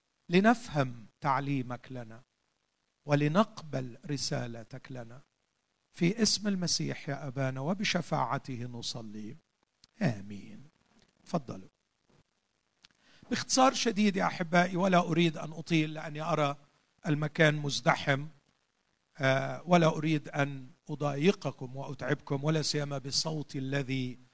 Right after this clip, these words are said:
آه، أفسدته الإنفلونزا. لكن باختصار أقول حديثي عن كيف نكون تلاميذ حقيقيين لشخص ربنا يسوع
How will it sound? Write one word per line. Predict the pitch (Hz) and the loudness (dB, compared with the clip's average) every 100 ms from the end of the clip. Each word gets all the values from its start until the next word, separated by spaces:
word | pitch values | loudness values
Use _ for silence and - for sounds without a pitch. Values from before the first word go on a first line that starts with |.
| _ _ _ 131 | _ _ _ -16
آه، | 127 131 | -14 -12
أفسدته | 143 - - 127 170 - 139 | -8 -4 -4 -2 -4 -2 -6
الإنفلونزا. | 135 135 - 131 135 127 117 127 - _ _ _ _ - | -4 -8 -4 0 2 0 -4 -8 -10 _ _ _ _ 0
لكن | 143 151 - 143 139 - - _ _ _ _ - | 2 4 4 2 2 -8 -18 _ _ _ _ -8
باختصار | 208 - 285 285 | -6 2 4 4
أقول | - 202 202 190 175 - | 2 2 8 8 6 0
حديثي | 180 180 262 165 202 | -4 0 0 0 -2
عن | 147 170 175 165 - _ _ _ _ _ _ _ - | 0 0 -2 -8 -16 _ _ _ _ _ _ _ 4
كيف | 262 254 220 | 4 4 2
نكون | 202 165 - 196 165 131 127 113 _ _ _ _ _ - | 4 2 2 4 4 2 -4 -14 _ _ _ _ _ 0
تلاميذ | 180 160 156 185 220 139 123 - - - | 2 4 2 0 2 0 -2 -8 -20 -12
حقيقيين | - - 156 - 156 147 151 123 117 - _ _ - | -10 -6 -6 -2 0 2 2 2 -6 -16 _ _ -6
لشخص | 151 - 156 - - 160 | -2 2 2 0 -6 2
ربنا | 147 143 135 135 131 | 4 6 2 0 -2
يسوع | 139 127 - 139 127 120 | -2 -2 0 2 2 0